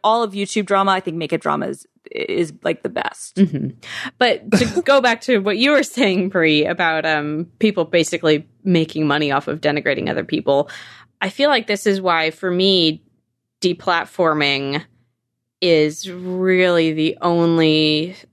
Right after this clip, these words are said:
Speaker 2: uh, aside, s-, granted that,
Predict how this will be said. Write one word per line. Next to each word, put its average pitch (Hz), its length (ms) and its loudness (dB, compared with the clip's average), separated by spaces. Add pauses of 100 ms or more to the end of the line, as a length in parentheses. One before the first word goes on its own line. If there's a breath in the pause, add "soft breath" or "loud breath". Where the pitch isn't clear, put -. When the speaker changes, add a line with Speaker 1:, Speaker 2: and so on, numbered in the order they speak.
Speaker 2:
uh, 208 140 2 (300)
aside, 208 420 -2 (180)
s-, - 380 -8 (680)
granted 214 420 0
that, 175 200 0